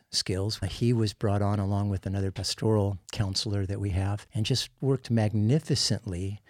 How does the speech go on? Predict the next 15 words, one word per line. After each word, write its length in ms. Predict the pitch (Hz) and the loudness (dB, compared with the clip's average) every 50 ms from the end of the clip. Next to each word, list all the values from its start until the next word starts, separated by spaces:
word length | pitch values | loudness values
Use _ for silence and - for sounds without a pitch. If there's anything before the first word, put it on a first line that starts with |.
| - - - _ _ _ | -20 -20 -20 _ _ _
with 120 | 120 110 - | -4 -2 -2
the 100 | - 90 | -4 -4
children 460 | - - - - 131 127 127 131 123 | -4 -4 -2 0 2 2 2 2 2
at 80 | 107 | 0
the 80 | - 101 | 0 0
school 400 | - - - - 127 117 117 117 | 0 -2 0 0 2 2 2 2
that 100 | 107 104 | 2 2
were 120 | 101 120 117 | 0 0 0
going 280 | 110 107 104 101 101 | 2 2 2 2 2
through 460 | 104 - - - 123 110 104 101 104 - - _ | 0 -2 -4 -2 0 2 2 0 -2 -6 -10 _
harsh 720 | - - - - - - 135 117 101 90 - - - - - - | -20 -20 -16 -14 -2 2 2 2 2 2 -2 -4 -6 -8 -8 -8
tragedy 640 | - - - - 107 117 135 120 101 90 87 95 131 151 - _ | -8 -2 0 2 4 4 4 2 0 0 0 -2 -2 -4 -6 _
while 280 | - 101 107 101 104 107 | 0 2 4 4 4 2
I 260 | 107 104 104 113 117 117 | 2 2 2 2 2 2
was 600 | 110 107 110 107 104 107 113 104 - - - | 2 2 4 4 4 2 2 0 -2 -4 -6